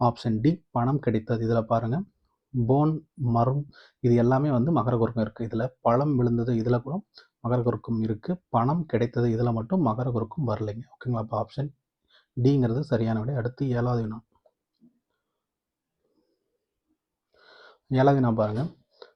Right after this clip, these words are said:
கிளியின் மொழி போன்ற இனிய சொற்களை பேசும் பெண்ணை நோக்கி கூறுவதாக இனிய சந்தத்தில் பாடும் இசைப்பாடல் வகை தூது இலக்கியமாகும். இது வந்து தவறுங்க. ஓகேங்களா? ஆப்ஷன் ஒண்ணுங்கிறது தவறு. அடுத்து ரெண்டாவது கூற்று பாருங்க.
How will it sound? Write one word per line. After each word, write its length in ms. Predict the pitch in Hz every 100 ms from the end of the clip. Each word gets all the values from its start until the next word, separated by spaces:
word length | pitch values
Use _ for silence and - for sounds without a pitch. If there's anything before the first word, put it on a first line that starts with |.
| _ -
கிளியின் 460 | 147 160 165 165
மொழி 240 | 135 127 139
போன்ற 320 | 139 139 143 160
இனிய 340 | 123 127 151 151
சொற்களை 500 | 131 120 - 139 131
பேசும் 460 | 127 120 117 120 117 _
பெண்ணை 360 | 110 120 139
நோக்கி 420 | 131 120 123 - -
கூறுவதாக 580 | - 127 123 123 123 123 143
இனிய 340 | 120 120 143 151
சந்தத்தில் 720 | - 120 120 131 _ 147 131
பாடும் 360 | - 117 113 120 _ _ _ _ _ _
இசைப்பாடல் 760 | 120 - 143 147 143 139 131 113
வகை 200 | 104 156 156
தூது 260 | 147 139 143
இலக்கியமாகும். 800 | 123 113 - 123 107 101 110 110 -
இது 180 | 123 117 127
வந்து 240 | 110 131 190 _ _ _ _ _ _ _ _ _
தவறுங்க. 420 | 127 110 117 110 110 - - _ _ _ _
ஓகேங்களா? 400 | - 117 117 117
ஆப்ஷன் 380 | 110 - 139 131
ஒண்ணுங்கிறது 460 | 113 127 117 127
தவறு. 260 | 139 104 120
அடுத்து 220 | 117 117
ரெண்டாவது 340 | 117 117 139 127
கூற்று 260 | 131 117
பாருங்க. 280 | 104 113 110